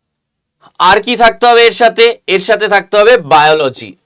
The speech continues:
এই তিনটে সাবজেক্ট থাকতে হবে, ফিজিক্স, কেমিস্ট্রি, বায়োলজি। এবং ফিজিক্স, কেমিস্ট্রি এবং বায়োলজি পুরোটাই overall যে পার্সেন্টেজ, সেই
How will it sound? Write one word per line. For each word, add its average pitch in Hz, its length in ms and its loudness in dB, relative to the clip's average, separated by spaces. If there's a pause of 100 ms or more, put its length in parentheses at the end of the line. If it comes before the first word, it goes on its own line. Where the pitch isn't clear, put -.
(180)
এই 220 180 0
তিনটে 226 580 -4
সাবজেক্ট 180 560 -2
থাকতে 139 320 -4
হবে, 104 280 -10 (220)
ফিজিক্স, 196 720 -8
কেমিস্ট্রি, 196 560 -6
বায়োলজি। 127 600 -2 (480)
এবং 247 400 2 (600)
ফিজিক্স, 233 520 -6
কেমিস্ট্রি 226 560 -6
এবং 233 260 0
বায়োলজি 170 720 0 (680)
পুরোটাই 247 600 0 (280)
overall 240 460 2
যে 247 140 -4
পার্সেন্টেজ, 190 920 -2
সেই 208 260 -4